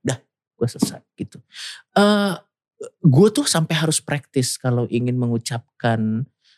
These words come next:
eh, condolences tuh ke orang. Karena buat gua tuh hampir semuanya jokes gitu. Ada, eh, karena mungkin gini kali ya, karena buat gua tuh jokes itu adalah salah satu coping mechanism.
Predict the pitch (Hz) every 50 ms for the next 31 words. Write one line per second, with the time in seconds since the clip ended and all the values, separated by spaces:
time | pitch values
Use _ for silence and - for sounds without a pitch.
0 | _ _ _ - - 107 107 107 - - 120 - 127 123 117 110 110 107 110 -
1 | - 131 - - 113 110 - 98 101 101 104 104 - - 151 196 233 202 156 123
2 | 120 - - 143 147 - 220 208 - 120 110 113 - 120 - - - 123 117 113
3 | 113 120 147 151 135 117 - 104 104 - - - - 104 - _ - 110 123 -
4 | _ _ - - _ _ _ - - 113 101 104 110 104 104 104 104 107 107 -
5 | - 104 101 98 95 95 92 92 85 - 50 50 - - - - - - 240 285
6 | 311 302 302 - 302 285 175 170 165 151 127 117 104 104 101 107 - 156 185 240
7 | 233 170 143 139 139 - - 113 113 139 170 - 247 269 262 262 _ _ _ _
8 | - 135 127 147 143 139 - - - 131 120 120 - 185 214 180 147 135 131 -
9 | 113 117 117 - 113 - - 190 - 117 110 - 120 139 143 156 - 196 208 240
10 | 254 240 - - - 117 101 101 -